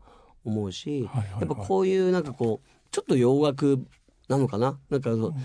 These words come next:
Speaker 1: サビだけビューティフル、ビューティフルだけこう、ね、連呼するっていうのは、
Speaker 2: うん。
Speaker 1: なかなかこう、グレーのそのバラードの中でもないので、
Speaker 2: はいはいはい。
Speaker 1: なので新しい、まあ、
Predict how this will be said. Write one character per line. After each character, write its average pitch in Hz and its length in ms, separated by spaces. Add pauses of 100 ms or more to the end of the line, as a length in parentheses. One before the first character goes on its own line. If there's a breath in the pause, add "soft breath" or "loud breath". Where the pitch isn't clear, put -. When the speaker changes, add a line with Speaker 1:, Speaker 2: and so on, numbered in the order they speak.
(140 loud breath)
Speaker 1:
サ 135 160
ビ 147 80
だ 143 100
け 117 140
ビ 117 100
ュ - 20
ー 120 40
テ 113 40
ィ 101 40
フ 110 180
ル、 127 60
ビ 151 140
ュ 139 40
ー - 20
テ 131 60
ィ - 20
フ 135 340
ル - 20
だ 98 100
け 95 180
こ 98 360 (140)
う、 113 60
ね、 117 80 (100)
連 107 200
呼 92 120
す - 120
る 95 80
っ 92 40
て - 160
い 92 60
う 90 40
の 85 80
は、 151 60
Speaker 2:
う - 20
ん。 135 40 (280 soft breath)
Speaker 1:
な 147 100
か 165 60
な 165 100
か 156 120
こ 147 120
う、 139 40
グ 143 100
レ 156 140
ー - 20
の 113 200
そ 101 120
の 104 100
バ 104 160
ラ 107 60
ー - 20
ド 110 80
の 110 60
中 107 140
で 92 60
も 82 120
な 107 220
い 120 60
の 90 140
で、 90 240
Speaker 2:
は 110 140
い - 20
は - 0
い 87 360
は 92 80
い。 190 40
Speaker 1:
な 185 80
の 165 120
で 120 140
新 120 300
し 123 360
い、 - 40 (180)
ま 131 100
あ、 131 60